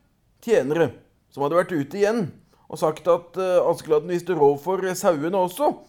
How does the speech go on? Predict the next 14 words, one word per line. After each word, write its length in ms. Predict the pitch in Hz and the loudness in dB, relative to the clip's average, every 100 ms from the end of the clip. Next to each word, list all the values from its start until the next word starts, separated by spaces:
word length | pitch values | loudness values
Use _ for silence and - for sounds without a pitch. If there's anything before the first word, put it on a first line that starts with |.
| _ | _
om 80 | - | -2
han 120 | 247 | 0
bare 240 | 233 170 180 | 4 4 2
ville. 320 | 170 160 170 - - | -4 -2 -2 -4 -4
Han 160 | 165 151 | -2 0
hadde 180 | 147 143 | 0 0
sagt 220 | 147 160 | -2 0
seg 160 | 160 | -2
god 180 | 143 160 | -2 -6
for 160 | 208 269 | 0 2
det, 220 | 277 - - - 113 | 2 0 -10 -20 -12
det 220 | 123 156 | -2 2
var 100 | 262 | 4
sikkert. 540 | 240 220 285 294 - | 2 -6 -8 -8 -10